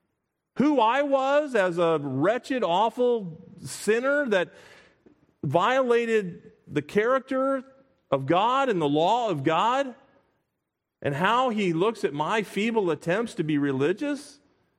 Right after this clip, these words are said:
and to gain favor with him, he looks at him as filthy rags. It was only at that point that I started to realize about Amazing Grace and how amazing it is,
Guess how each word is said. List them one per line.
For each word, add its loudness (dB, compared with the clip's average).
and 0
to 4
gain 0
favor 0
with 0
him, -2
he 2
looks -2
at 0
him -2
as -4
filthy -2
rags. -2
It 2
was 2
only 2
at 0
that -2
point -2
that 2
I 2
started -2
to 2
realize 2
about 2
Amazing 0
Grace -2
and 0
how 0
amazing 0
it 2
is, 0